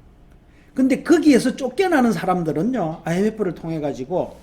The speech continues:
혹은 금융위기를 통해 가지고 이 퍼펙트 스톰이 오잖아요. 그러면은 거기에서 이 재정적인 문제로 쫓겨나는 사람들은 어디로 갈까요? 가야 되잖아요. 상위 레벨로 올라갈 거예요? 밑으로 내려갈 거예요? 답이 쉽잖아요.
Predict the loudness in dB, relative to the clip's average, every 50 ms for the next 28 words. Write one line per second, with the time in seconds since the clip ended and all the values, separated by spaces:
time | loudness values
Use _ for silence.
0 | -20 -6 -2 -2 0 2 2 0 0 0 -2 0 0 0 0 0 0 0 0 0
1 | -2 -4 -6 -8 -8 -6 -4 -2 -2 -4 -4 -4 -4 -4 -4 -4 -4 -10 -16 -12
2 | -12 -12 -8 -8 -6 -4 -4 -4 -4 -4 -6 -8 -8 -4 0 2 2 4 2 2
3 | 2 4 4 4 4 2 0 -2 -2 -2 -4 -6 -8 -16 -20 -20 -20 -20 -20 -20
4 | -20 -4 2 4 4 6 6 4 4 2 2 2 0 0 2 2 2 2 4 6
5 | 4 4 4 4 0 -6 -14 -20 -8 -4 -2 0 0 0 -2 -4 -6 -8 -12 -20
6 | -20 -20 -20 -20 -20 -20 -20 -20 -20 -20 -20 -20 -14 -2 2 4 4 6 6 4
7 | 4 4 4 4 4 2 2 2 2 0 0 -2 -4 -8 -2 0 2 4 4 4
8 | 2 0 -2 -4 -4 -2 -2 -2 -2 -4 -4 -8 -8 -2 4 4 6 6 6 4
9 | 6 4 4 2 2 2 0 0 0 -2 -6 -14 -20 -20 -20 -20 -20 -20 -20 -20
10 | -20 -20 -20 -20 -20 -20 _ -20 -20 -20 -20 -20 -20 -20 -20 -20 -20 -20 -20 -20
11 | -20 -10 -2 2 4 4 6 6 6 6 6 4 4 4 0 -2 -6 -10 -14 -18
12 | -20 -20 -20 -20 -20 -20 -20 -20 -20 -20 -20 -20 -20 -20 -20 -20 -20 -20 -20 -20
13 | -20 -20 -20 -20 -18 -12 -2 4 4 6 6 6 6 4 4 6 4 6 6 6
14 | 6 6 4 4 4 4 4 4 4 4 4 6 6 4 4 4 2 2 2 0
15 | -2 -2 -2 0 2 4 6 6 6 4 2 2 2 2 2 2 2 -2 -6 -10